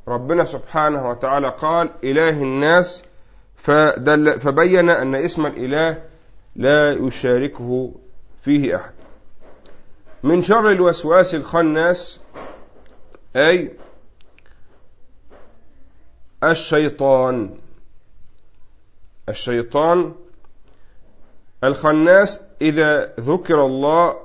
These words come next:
خنس الشيطان وانقبض. عشان كده الإنسان منا لما بيعاني مثلا من أرق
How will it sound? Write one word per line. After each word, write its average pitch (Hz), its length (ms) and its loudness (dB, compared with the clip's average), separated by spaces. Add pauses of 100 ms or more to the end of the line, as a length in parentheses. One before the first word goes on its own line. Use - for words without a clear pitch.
(100)
خنس 165 480 2
الشيطان 143 800 0
وانقبض. 131 840 -2 (400)
عشان 135 320 -4
كده 170 360 2 (1500)
الإنسان 127 440 2
منا 175 460 4
لما 147 380 -2
بيعاني 160 760 0
مثلا 151 500 0
من 135 280 -4
أرق 131 420 0